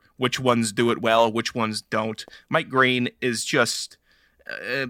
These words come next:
so strong and stout. It's just, it's impressive to watch him and watch these, these guards who are just as strong as him, and they can't move him. And why can't you move him? I don't know. Probably because his technique is so good. Probably 'cause his feet are planted in the right way, and he gets his hips underneath them. And that's why,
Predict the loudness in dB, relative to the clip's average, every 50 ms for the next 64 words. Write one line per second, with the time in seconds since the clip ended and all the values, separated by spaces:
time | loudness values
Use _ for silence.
0 | -8 -10 -8 -4 0 2 2 2 2 -2 -4 -6 -4 2 4 6 6 6 6 4
1 | 0 -2 -4 -4 -4 -6 -4 -2 0 2 2 2 0 -2 -8 -10 -10 -8 -6 -6
2 | -6 -4 -2 -4 -4 -2 -2 -2 -2 0 2 2 2 0 -2 -6 -6 -6 -6 -6
3 | 0 2 2 2 2 0 -4 -4 -4 -4 -6 -8 -10 -16 -20 -16 _ -4 -2 2
4 | 4 4 4 2 0 -2 -2 -2 -4 -4 -6 -4 -4 -2 -2 -2 0 2 4 4
5 | 4 4 2 0 -4 -6 -6 -6 -6 -4 -2 -2 -2 -2 -4 -4 -2 0 2 4
6 | 4 2 0 -2 -4 -2 -4 -4 -4 -6 _ _ -6 -2 0 0 0 0 0 -2
7 | -2 -2 -4 -6 -6 -6 -8 -8 -10 _ -2 -2 2 2 2 2 2 0 -4 -2
8 | -2 -2 -2 -2 -2 -4 -6 -8 -8 -10 _ _ _ -2 0 2 4 4 4 2
9 | 2 _ _ 0 2 2 2 2 2 0 -2 -2 -2 -4 -4 -4 -4 -4 -2 -4
10 | -4 -2 -2 -2 -2 -2 -4 -2 0 0 0 0 -2 -6 -20 -8 -2 2 2 2
11 | 2 2 0 -2 0 -2 -4 -2 -2 0 0 -2 -2 -2 -2 -2 -2 -4 -6 -6
12 | -4 -2 0 -2 -2 0 0 -2 -2 -2 -4 -8 -10 -6 -4 -4 -2 -2 -2 -2
13 | -2 -2 -4 -4 -4 -4 -2 -2 -2 -2 -2 -2 -4 -4 -6 -4 -4 -4 -4 -6
14 | -12 -6 -4 0 2 2 2 2 2 2 2 2 2